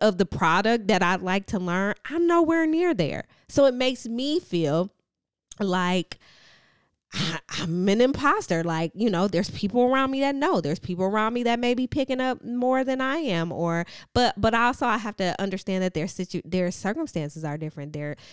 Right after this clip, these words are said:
their, uh, positions are different. They're a little bit more involved in this as opposed to this.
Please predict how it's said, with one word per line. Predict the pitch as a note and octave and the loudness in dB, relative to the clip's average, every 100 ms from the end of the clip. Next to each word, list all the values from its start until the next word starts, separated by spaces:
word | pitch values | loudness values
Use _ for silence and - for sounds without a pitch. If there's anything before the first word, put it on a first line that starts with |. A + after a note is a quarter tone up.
| - - | -20 -20
their, | D#3 F#3 E3+ E3 D#3 | -6 -2 0 -2 -4
uh, | D#3 D#3 | -4 -4
positions | - F3 F3+ A3+ A#3+ A#3 | -2 0 0 -2 -2 -2
are | A3+ | -2
different. | G#3+ A#3 - A#3+ B3 | 0 -4 -2 -2 -2
They're | E3+ E3 E3 D#3+ | 0 0 0 0
a | C#3+ | 0
little | E3+ F3+ | 0 2
bit | F3+ F#3+ | 2 2
more | F#3 F#3 | 2 0
involved | F#3 F3 F3+ F#3 | 0 2 2 0
in | E3 E3 | -4 -2
this | F3+ G#3+ A#3+ | 0 2 2
as | D#3+ D#3 | 0 -2
opposed | D3+ D#3+ E3 | -2 -4 -4
to | D3 | -6
this. | F3+ A3+ | -4 -2